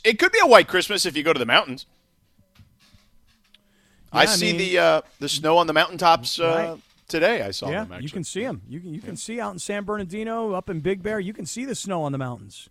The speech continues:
Speaker 1: Yeah.
Speaker 2: I am,
Speaker 1: So
Speaker 2: uh, I'm planning on going to Mammoth here over the Christmas break,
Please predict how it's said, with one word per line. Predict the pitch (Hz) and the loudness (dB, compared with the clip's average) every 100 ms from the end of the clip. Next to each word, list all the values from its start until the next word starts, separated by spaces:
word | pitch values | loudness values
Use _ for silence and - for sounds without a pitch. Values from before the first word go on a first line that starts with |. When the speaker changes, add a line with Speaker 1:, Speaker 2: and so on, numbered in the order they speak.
| _ - | _ -14
Speaker 1:
Yeah. | 90 127 - _ _ _ - | -10 -10 -12 _ _ _ -8
Speaker 2:
I | 143 | -4
am, | 147 156 | -4 -2
Speaker 1:
So | |
Speaker 2:
uh, | 151 147 147 | -2 -2 -4
I'm | |
planning | - 185 196 202 | -6 -6 -6 -4
on | 180 | -4
going | 170 180 | -2 -4
to | 160 | -4
Mammoth | 147 185 220 160 - | -6 -6 -6 -6 -6
here | 156 143 139 | -4 -2 -2
over | 135 139 | -2 -4
the | 127 | -6
Christmas | 160 135 135 104 | -8 -8 -10 -10
break, | 139 131 139 | -8 -8 -8